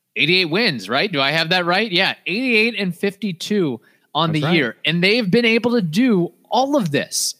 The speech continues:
Speaker 1: all of this this season without guys like Blake Snell, without guys like Tyler Glasnow, without guys like Nick Anderson,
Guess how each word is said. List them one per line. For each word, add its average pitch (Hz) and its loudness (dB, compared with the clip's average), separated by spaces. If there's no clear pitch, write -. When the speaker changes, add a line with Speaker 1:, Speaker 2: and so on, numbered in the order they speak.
Speaker 1:
all 262 2
of 233 0
this 214 2
this 190 0
season 120 -2
without 147 2
guys 113 0
like 104 -6
Blake - -14
Snell, 202 -2
without 95 -8
guys 95 -4
like 92 -8
Tyler 90 -8
Glasnow, 185 -2
without 92 -4
guys 98 -4
like 90 -8
Nick 87 -8
Anderson, 214 0